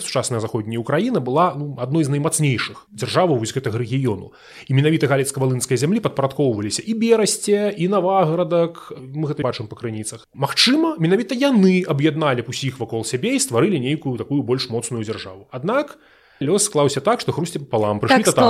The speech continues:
Speaker 2: склалася гістарычна,
Speaker 1: Так
Speaker 2: да?
Speaker 1: склалася гістарычна. Прыйшлі мангола-татары, так званыя, зноў жа асобная песня, это такі вельмі штучны тэрмін кабінетны.
Speaker 2: Мгм.
Speaker 1: Прыйшлі татары,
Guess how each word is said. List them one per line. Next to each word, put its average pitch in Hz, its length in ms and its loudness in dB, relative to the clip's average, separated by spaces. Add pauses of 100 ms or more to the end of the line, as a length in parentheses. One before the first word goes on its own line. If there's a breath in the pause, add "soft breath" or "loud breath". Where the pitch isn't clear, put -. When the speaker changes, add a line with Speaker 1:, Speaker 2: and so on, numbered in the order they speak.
(100)
Speaker 2:
склалася 208 160 2
гістарычна, 196 640 2
Speaker 1:
Так 381 80 4
Speaker 2:
да? 285 80 4
Speaker 1:
склалася 156 240 4
гістарычна. 190 560 2
Прыйшлі 170 340 2
мангола-татары, 139 800 2
так 240 160 -4
званыя, 208 560 2
зноў - 180 0
жа - 60 0
асобная 135 320 -2
песня, 127 360 -4 (300 loud breath)
это - 140 -16
такі 131 160 -4
вельмі 127 160 0
штучны 135 360 -2
тэрмін 117 280 -2
кабінетны. 117 560 -4
Speaker 2:
Мгм. - 200 -14 (200)
Speaker 1:
Прыйшлі 202 240 2
татары, 285 560 4